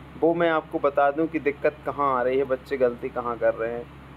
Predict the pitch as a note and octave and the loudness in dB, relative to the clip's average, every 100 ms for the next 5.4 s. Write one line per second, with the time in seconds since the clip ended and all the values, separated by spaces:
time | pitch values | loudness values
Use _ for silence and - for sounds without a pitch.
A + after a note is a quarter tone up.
0 | - - D#3+ D#3+ D#3 F3 F#3+ F3 F3 F#3 | -14 -4 0 2 2 2 2 0 0 2
1 | F3+ F3+ E3+ E3 E3+ E3 E3+ E3+ E3 D#3+ | 2 4 2 0 0 0 0 4 4 4
2 | E3 E3+ E3 D#3+ D#3+ D#3+ D#3+ D3+ D#3+ D#3 | 2 -2 0 2 2 0 -2 -4 -4 -2
3 | D#3 D3+ D3 D#3 C#3+ C#3+ D3+ - C#3+ D3 | 2 2 2 0 -2 -4 -4 -4 -2 -2
4 | C#3 C#3 C3 C3+ B2+ C#3+ - - - - | 0 0 0 0 0 -4 -12 -16 -16 -14
5 | - A#2+ B2 A#2+ | 0 4 4 2